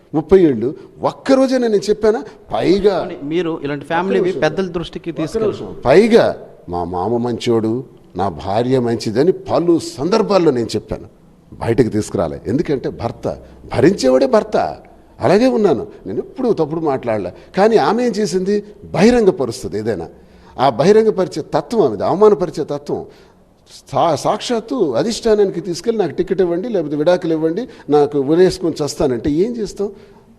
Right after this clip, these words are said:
Speaker 1: "ఆ టికెట్ ఏదో తనకే ఇచ్చేయండి" అని అధిష్టానాన్ని కన్విన్స్ చేసి నేను వచ్చి టికెట్ అనౌన్స్ చేశా. ఇరవై ఐదు సంవత్సరాల నా రాజకీయ కష్టాన్ని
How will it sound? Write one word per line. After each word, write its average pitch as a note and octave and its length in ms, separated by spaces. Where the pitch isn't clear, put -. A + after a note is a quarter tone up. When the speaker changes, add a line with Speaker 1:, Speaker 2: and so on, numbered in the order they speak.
Speaker 1:
"ఆ C3+ 60
టికెట్ D#3+ 320
ఏదో D#3+ 140
తనకే C#3+ 360
ఇచ్చేయండి" C3+ 360
అని - 180
అధిష్టానాన్ని B2 560
కన్విన్స్ D3 520
చేసి D#3 160
నేను G3+ 360
వచ్చి A#3 200
టికెట్ G3 280
అనౌన్స్ F#3+ 400
చేశా. D3 220
ఇరవై D3 360
ఐదు C3+ 260
సంవత్సరాల D3+ 540
నా C3 160
రాజకీయ B2+ 560
కష్టాన్ని G#3+ 560